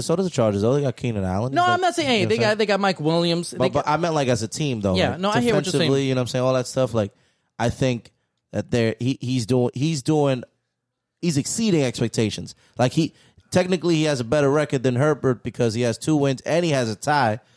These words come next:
Speaker 1: So it's like, that's what kinda got me, too. I'm like, he even willed the tie with this team. And, and, <laughs>
Speaker 2: And he's in a tougher division.
Speaker 1: And he's in a tougher division, too, on top of it. So,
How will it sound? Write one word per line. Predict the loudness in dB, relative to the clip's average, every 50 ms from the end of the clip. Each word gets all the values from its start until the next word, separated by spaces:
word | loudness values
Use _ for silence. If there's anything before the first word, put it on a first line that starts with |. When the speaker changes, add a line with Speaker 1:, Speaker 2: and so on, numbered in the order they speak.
| _ _ _ _
Speaker 1:
So | -2 0 0 0
it's | 0 0
like, | 0 0 0 -2 -2
that's | -2 -2 -2 -2 -4
what | -4 -2
kinda | -2 -2 -2 0
got | 0 0 0 2
me, | 0 -2
too. | -2 0 2 2
I'm | 2 2
like, | 2 0 -2 -6 -12 _ _
he | -8 -6 -2
even | 0 0 0 0 0 0
willed | 0 0 0 0
the | -4 -8
tie | -4 -2 0 0 2 2 0
with | 0 -2 -4
this | -4 -6 -8 -6
team. | -4 -4 -2 -2 -2 -4 -6 -10 _ _ _ _ _ _
And, | -2 -2 -2 0
and, | -2 -2 -2 -2 -6 -10 -6 -6 -4 -2 -2 -4
<laughs> | -2 0
Speaker 2:
And | 0 0 0
he's | 0 0 0
in | 0 -2
a | 0
tougher | 0 -2 -2 -2 -2
division. | -2 -2 0 0 0 0 0
Speaker 1:
And | 0
he's | 0 2
in | 0 0
a | 0
tougher | 0 -2 0 0 0 0
division, | 0 0 2 0 0 0 -2 -6 -6 -8 -8
too, | -6 -2 0 0 2
on | 0 0
top | 0 0 -2 0 0 0
of | -2 -2
it. | -4 -4 -4
So, | -2 -2 0 -2